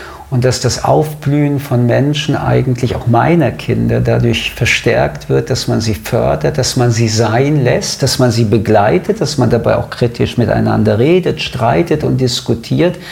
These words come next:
aber dass man letztendlich darauf nicht nur vertraut, sondern sie sind eigene Charaktere und Persönlichkeiten,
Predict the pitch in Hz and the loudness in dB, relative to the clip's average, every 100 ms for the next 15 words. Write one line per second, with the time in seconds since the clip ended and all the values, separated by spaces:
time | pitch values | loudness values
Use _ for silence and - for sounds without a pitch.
0 | - - - - - 127 135 139 151 135 | -12 -12 -10 -10 -2 2 2 2 2 4
1 | 139 160 - 160 156 147 151 147 147 139 | 2 2 -4 -2 0 2 2 0 0 -2
2 | 123 123 123 - 147 - 135 127 - - | 2 2 2 0 -4 -2 -2 -2 -4 -4
3 | - 180 254 220 120 - 127 135 131 123 | -2 0 2 2 0 -2 -2 0 0 2
4 | 135 135 220 247 - 135 170 190 190 180 | 2 4 2 0 -2 2 2 4 2 0
5 | 180 147 123 127 - 170 180 156 135 - | 0 0 0 0 0 2 2 0 -2 -2
6 | 123 117 131 160 165 165 - - 147 156 | -2 2 2 2 2 0 -4 -2 2 2
7 | 151 156 156 | 2 -2 -2